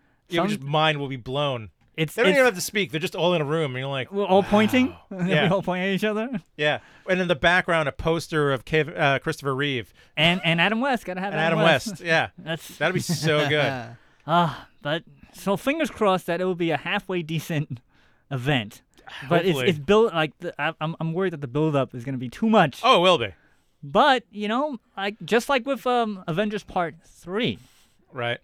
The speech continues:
Speaker 2: they actually managed to, to, to succeed that build up.
Speaker 1: Well, I
Speaker 2: So
Speaker 1: think the actual, the, the right,
Speaker 3: Definitely.
Speaker 1: um, comparison is really, like, will it be equal,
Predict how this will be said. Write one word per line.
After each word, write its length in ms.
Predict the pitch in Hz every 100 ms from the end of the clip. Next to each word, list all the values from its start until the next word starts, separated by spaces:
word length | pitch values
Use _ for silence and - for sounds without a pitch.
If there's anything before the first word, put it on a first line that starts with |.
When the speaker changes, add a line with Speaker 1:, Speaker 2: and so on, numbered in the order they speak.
| _
Speaker 2:
they 160 | 165 175
actually 400 | 185 - 208 170
managed 460 | 175 180 170 -
to, 260 | 175 151 147
to, 280 | 160 135 - -
to 340 | - 139 127 - -
succeed 760 | - 143 - - 202 147 127 - _ -
that 140 | 135
build 220 | 123 127
up. 140 | 104 - _ _ _ _ _ _ _ _ _ _
Speaker 1:
Well, 200 | 202 190 202
I 100 | 185
Speaker 2:
So 40 |
Speaker 1:
think 160 | 240 269
the 140 | 202
actual, 540 | 175 185 - 175 160 170
the, 140 | 170
the 180 | 180 165
right, 260 | 170 180 160
Speaker 3:
Definitely. 260 | 127 160
Speaker 1:
um, 380 | 147 135 135 123 - _ _ _ _ _ _ _ _ 151
comparison 720 | 151 - 156 156 170 160 143
is 140 | 127
really, 260 | 131 147 143
like, 220 | 131 123 -
will 220 | 156 170
it 80 | -
be 300 | 147 139 - _ _ _ _ _ _ 180 156 _ _
equal, 600 | 196 202 208 196 196 185